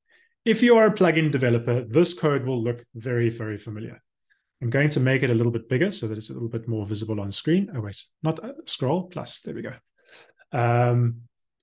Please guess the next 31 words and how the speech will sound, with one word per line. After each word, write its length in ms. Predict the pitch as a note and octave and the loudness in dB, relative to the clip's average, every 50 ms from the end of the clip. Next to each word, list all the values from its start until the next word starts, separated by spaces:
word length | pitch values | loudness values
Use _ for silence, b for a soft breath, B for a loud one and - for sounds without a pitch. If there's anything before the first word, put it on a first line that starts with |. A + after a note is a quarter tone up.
| _ _ _ _ _ - | _ _ _ _ _ -6
so 160 | - - C3+ | -2 0 2
this 320 | B2 D#3+ A#3+ C4+ - - | 4 4 4 4 4 2
is 300 | - A#3 G#3+ G3+ F#3+ G3 | 2 4 4 4 4 4
a 200 | A3 F#3 D3+ D3+ | 4 4 4 4
standard 640 | D3 - - - - D#3 C#3+ D3 D3 D3 D3 C#3+ C3 | 4 2 0 0 0 2 2 2 4 4 2 2 2
WordPress 480 | A#2+ B2 B2 B2 - - B2 A#2+ - | 0 -2 -2 -2 -4 -6 -6 -6 -6
plugin. 260 | - B2+ A#2+ A#2 - E3 - | -8 -8 -8 -10 -12 -14 -10
It 100 | D3+ A#2+ | -4 -2
has 240 | A2+ C3 B2+ A2+ G#2+ | 0 0 0 0 -2
the 120 | A2+ A#2+ | -4 -4
plugin 360 | A#2 - C#3+ D3 D3 D#3 D3+ | 0 2 2 2 4 2 2
header 280 | C3 C#3+ D#3 D3 D3 C3+ | 2 2 2 2 2 2
at 100 | B2+ - | 0 -2
the 60 | A#2+ | -4
top 400 | A#2 - - G#3 G#3 G#3 - - _ | -4 0 2 2 2 0 -4 -14 _
with 120 | - B2+ A#2+ | -12 -12 -12
the 60 | A#2+ | -10
plugin 380 | - - C3+ B2 A#2+ B2 A#2 B2+ | -8 -6 -4 -2 -2 -2 0 2
name, 360 | C#3+ D#3 D#3+ D#3 D#3 D3+ D3 | 2 4 4 4 2 0 -2
description, 800 | D3 A#2 - - - D3+ D#3 - - E3 D3+ D3 D3 C#3+ D3 b b b b b b b b | -2 -4 -4 -2 -2 -2 -2 -4 -6 -4 -4 -4 -4 -6 -8 b b b b b b b b
the 100 | B2 A#2 | -4 -4
requires 500 | A#2 A#2 - - D3+ C#3+ D3 C#3 B2+ C#3 | -4 -2 -2 0 2 2 2 2 0 -2
at 100 | C3 B2 | -2 -2
least 300 | C3 D3 C3+ - - C#3+ | -2 -2 -2 -2 -4 -6
number, 320 | C#3 C3+ C3+ C3+ C3+ B2 | -6 -4 -4 -4 -2 -4
requires 400 | A2+ A2 - - C#3 C3+ C3 B2 | -4 -4 -6 -6 -4 -4 -4 -4
P 160 | - - D3 | -4 -4 -4
H 200 | C3+ A#2+ - - | -4 -4 -4 -6
P, 160 | - D3+ C3+ | -8 -6 -6
version, 440 | B2+ A2+ B2 B2+ C3 B2 A#2+ B2+ D3 | -4 -2 0 2 2 2 0 -4 -4
author. 460 | E3+ D#3+ D3 C3 - - C#3 C3 B2 | -4 -2 -4 -2 -2 -4 -4 -4 -6